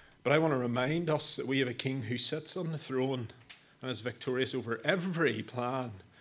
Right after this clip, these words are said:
of the enemy to distract us from what he wants to say, what he wants to do in our heart. So I'm gonna pray for us that we would still our hearts right now, and we would focus on him.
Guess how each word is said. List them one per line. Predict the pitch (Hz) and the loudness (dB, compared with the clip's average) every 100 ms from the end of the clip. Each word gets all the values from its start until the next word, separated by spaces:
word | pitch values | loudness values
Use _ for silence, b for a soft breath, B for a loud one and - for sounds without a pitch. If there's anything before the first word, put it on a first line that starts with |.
| B - | B -10
of | 123 | -4
the | 135 | 0
enemy | 123 127 120 113 | 0 0 -4 -4
to | 120 | -4
distract | 120 - 123 117 - | -6 -4 -4 -4 -4
us | 127 - | -6 -4
from | - 127 | -6 -4
what | 123 | -4
he | - 120 | -4 -4
wants | 123 135 - | -4 -8 -6
to | 139 | -6
say, | - 113 123 - - - _ _ _ _ _ _ _ _ _ _ _ B B - | -4 -4 -6 -10 -20 -20 _ _ _ _ _ _ _ _ _ _ _ B B -6
what | 139 165 | 0 4
he | |
wants | 143 139 - | 4 2 0
to | 113 | -2
do | 131 | 0
in | 120 | 0
our | 117 | 0
heart. | 113 113 113 - _ _ _ _ _ _ _ B B B B B _ _ _ _ - _ _ _ _ _ _ _ b b - | 0 -4 -4 -12 _ _ _ _ _ _ _ B B B B B _ _ _ _ -20 _ _ _ _ _ _ _ b b -6
So | 147 | -2
I'm | 143 | 0
gonna | 143 | 0
pray | - 131 139 | 2 4 4
for | 156 135 | 4 2
us | 117 | 2
that | 120 | 0
we | 127 | 0
would | 139 - | 0 0
still | - - 151 165 | -2 2 2 4
our | 170 160 | 2 0
hearts | 127 139 151 - | 2 0 0 0
right | 147 143 139 | 2 2 0
now, | 139 | 0
and | 143 123 - - _ B B B B 127 | 0 0 -8 -20 _ B B B B 0
we | 139 | 2
would | 226 - | 2 2
focus | - 151 151 | 2 2 0
on | 131 107 | -4 -4
him. | 147 151 | -4 -2